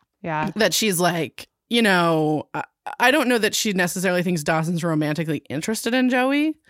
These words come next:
Speaker 1: Right.
Speaker 2: And I don't know that we're getting that feeling. Like, it seems like that's not,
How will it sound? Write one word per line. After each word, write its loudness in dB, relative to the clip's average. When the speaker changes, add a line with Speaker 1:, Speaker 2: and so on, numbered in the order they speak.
Speaker 1:
Right. -6
Speaker 2:
And 4
I 4
don't 2
know 2
that 2
we're 0
getting 0
that 2
feeling. -2
Like, 0
it -2
seems 2
like 0
that's 0
not, 0